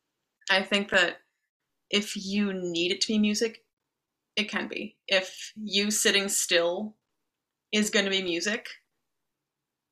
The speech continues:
then yeah, the song becomes the wind whistling through the room. The song becomes the audience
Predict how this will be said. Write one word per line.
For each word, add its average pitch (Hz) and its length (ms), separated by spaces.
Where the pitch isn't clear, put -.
then 190 400
yeah, 202 440
the 175 120
song 196 480
becomes 185 920
the 190 380
wind 196 480
whistling 185 440
through 196 200
the 185 100
room. 190 440
The 175 100
song 190 420
becomes 190 600
the 208 240
audience 185 760